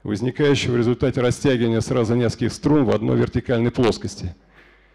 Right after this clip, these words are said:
Э, для решения указанной, указанной задачи, э, компания Кеда, э, спроектировала, э, новую машину горизонтальной резки,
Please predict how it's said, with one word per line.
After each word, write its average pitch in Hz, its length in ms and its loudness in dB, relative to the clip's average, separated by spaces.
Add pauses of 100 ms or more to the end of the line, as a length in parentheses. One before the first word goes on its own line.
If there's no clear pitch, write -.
(400)
Э, 101 360 -2
для 135 240 0
решения 165 520 4
указанной, 143 540 -6 (340)
указанной 131 500 0
задачи, 127 680 -2 (120)
э, 104 280 -12 (760)
компания 151 420 2
Кеда, 147 360 2
э, 120 400 2
спроектировала, 135 800 2
э, 107 500 0
новую 127 300 2
машину 120 440 2
горизонтальной 123 560 2
резки, 143 540 2